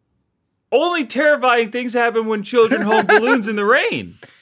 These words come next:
Speaker 2: Any, yeah, any child who's just standing in the rain, it's like, "Well, I'm going in the opposite direction."
Speaker 1: Yeah, I will be walking away from this.
Speaker 2: I do wanna play with you, but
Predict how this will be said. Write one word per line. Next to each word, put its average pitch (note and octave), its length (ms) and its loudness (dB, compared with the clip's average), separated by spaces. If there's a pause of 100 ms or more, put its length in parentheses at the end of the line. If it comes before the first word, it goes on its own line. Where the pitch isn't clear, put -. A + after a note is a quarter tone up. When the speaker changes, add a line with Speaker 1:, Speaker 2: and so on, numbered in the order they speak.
(140)
Speaker 2:
Any, A3 260 0
yeah, D#3 320 -2
any B3 220 -2
child G#3+ 480 0
who's D#3+ 160 -4
just D3+ 220 -6
standing C#3+ 400 -2
in B2+ 60 -4
the A2+ 120 -8
rain, G2+ 400 -10
it's - 180 -18
like, A2 260 -12
"Well, A2+ 240 -8
I'm B2 220 -6
going A#2+ 320 -8
in A2 140 -12
the G2+ 240 -14
opposite D3 420 -6
direction." G#2+ 300 -14
Speaker 1:
Yeah, D#3 280 -4
I B2 140 -4
will B2 160 -2
be G2+ 380 -8
walking A2 640 -8
away D3 260 -6
from C3+ 180 -8
this. E2 360 -18 (520)
Speaker 2:
I B2 140 -8
do D3 240 -2
wanna E3 240 0
play E3 300 -2
with A#2 180 -10
you, G#2+ 140 -20
but G#2+ 400 -14